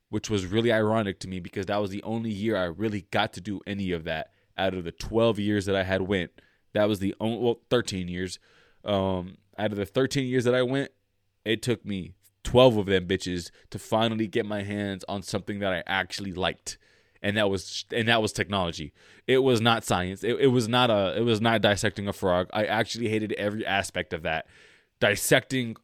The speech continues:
life used to piss me off. If I'm gonna dissect life, motherfucker, I'm gonna dissect that bitch for the advancement of technology, just like the fucking astronauts did and the scientists did. You gotta learn how to, like,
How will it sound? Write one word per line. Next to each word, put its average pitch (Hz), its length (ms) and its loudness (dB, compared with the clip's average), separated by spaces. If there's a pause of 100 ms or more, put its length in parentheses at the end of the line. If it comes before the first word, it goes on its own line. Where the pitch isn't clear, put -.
(120)
life 104 580 0 (120)
used 110 180 -4
to - 60 -8
piss - 400 -2
me 104 100 -4
off. 98 320 -2 (260)
If 98 120 -4
I'm 123 100 0
gonna 139 160 2
dissect 120 500 0
life, 117 420 4
motherfucker, 139 640 -2
I'm 139 60 -2
gonna 131 180 -4
dissect 110 480 -4
that 123 200 -2
bitch 131 160 0
for 113 100 -8
the 104 160 -2
advancement 131 560 -4
of 135 100 -6
technology, 120 680 0
just 110 240 -6
like 110 220 -2
the 98 80 -4
fucking 113 420 -6
astronauts 104 640 -6
did 78 240 -4 (320)
and 95 140 -4
the 101 60 -2
scientists 101 680 -2
did. 80 360 -2 (420)
You 101 100 -6
gotta 113 320 4
learn 113 360 2
how 107 120 4
to, 101 180 -2
like, 95 140 -2